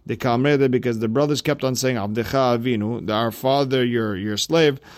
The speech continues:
"V'lo amar lehu v'lo midan." He didn't tell them to stop that. Ve'amar Yehuda amar Rav, "Itemar Rabbi Hama Rabbi Hanina, mipnei ma met Yosef kodem le'achav." Why was Yosef, uh, why did Yosef pass away before his brothers? "Mipnei she'enhig atzmo berabanut."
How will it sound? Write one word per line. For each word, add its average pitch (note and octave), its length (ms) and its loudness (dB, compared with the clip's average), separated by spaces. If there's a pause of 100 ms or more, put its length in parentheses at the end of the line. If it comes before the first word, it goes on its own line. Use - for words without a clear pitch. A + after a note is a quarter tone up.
(180)
"V'lo C#3 360 2
amar C#3+ 200 2
lehu C#3 320 4
v'lo C3 240 0
midan." B2 140 0
He B2 140 -2
didn't C#3+ 200 -4
tell C3+ 140 0
them B2+ 140 -6
to B2 100 -6
stop B2 300 -2
that. F2 220 -6 (380)
Ve'amar A#2 320 2
Yehuda C#3 300 2
amar C3 220 2
Rav, C#3+ 180 2
"Itemar C3 460 -2
Rabbi A#2+ 260 -2
Hama B2 420 -4
Rabbi A#2 280 2
Hanina, A2 600 0
mipnei B2 300 0
ma D3+ 240 2
met C#3 240 0
Yosef A#2 340 -2
kodem B2 300 -4
le'achav." A2 560 -2 (260)
Why B2+ 680 2
was B2 380 -2
Yosef, A#2 560 -2
uh, A#2+ 40 0
why B2+ 220 2
did C#3+ 120 0
Yosef C#3 300 0
pass B2+ 220 0
away B2 140 2
before A2+ 300 -2
his G2+ 120 -4
brothers? G2+ 380 -2
"Mipnei C3+ 320 0
she'enhig C3 540 2
atzmo C3+ 920 -2
berabanut." A#2 600 0